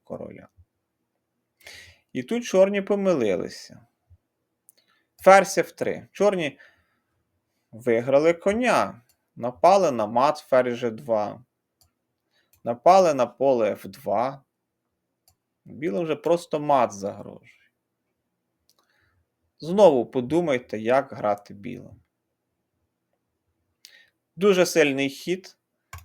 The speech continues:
Тура Е сім. Шах. Як реагувати чорним? Ну, наприклад, король Ф вісім. Ну, відступили напроти білого слона. Тому тура Е три, чорним шах,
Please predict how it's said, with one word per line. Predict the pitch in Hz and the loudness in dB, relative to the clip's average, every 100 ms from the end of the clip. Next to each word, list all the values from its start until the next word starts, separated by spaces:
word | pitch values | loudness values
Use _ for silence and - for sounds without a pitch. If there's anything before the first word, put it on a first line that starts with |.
| _ | _
Тура | 131 123 131 123 | -2 2 4 2
Е | 117 | -4
сім. | - - 98 92 117 _ _ _ _ _ | -10 -16 -16 -16 -20 _ _ _ _ _
Шах. | - 92 - - _ _ _ _ _ _ _ - - _ | -8 -8 -8 -16 _ _ _ _ _ _ _ -20 -20 _
Як | 127 143 208 233 - | -2 4 4 2 -4
реагувати | 156 151 143 127 123 127 127 123 | -4 -4 -4 -6 -2 -2 -4 -18
чорним? | - 101 98 107 _ _ _ _ _ - - _ | -16 -16 -16 -18 _ _ _ _ _ -20 -20 _
Ну, | 196 | -6
наприклад, | 226 220 202 202 190 180 | -4 0 0 0 -2 -2
король | 156 165 175 | 0 4 2
Ф | 156 156 | 0 -6
вісім. | 127 107 98 - - _ _ _ 151 | -12 -12 -14 -18 -20 _ _ _ -20
Ну, | 185 202 | -16 -12
відступили | 175 - 156 143 165 156 | -14 -14 -12 0 0 2
напроти | 147 143 135 135 | -2 -4 -6 -4
білого | 123 127 123 117 | -6 -4 -4 -8
слона. | - 123 143 180 220 _ _ _ _ _ | -8 -8 -4 -4 -4 _ _ _ _ _
Тому | - 147 156 | -10 -6 -6
тура | 135 139 147 139 | -6 0 6 6
Е | 117 120 | 4 -2
три, | - 156 185 220 214 _ _ _ _ _ _ - | -2 -2 0 -4 -12 _ _ _ _ _ _ -6
чорним | 151 139 120 110 | 2 2 0 -8
шах, | - - 165 202 190 - | -10 0 2 2 -2 -20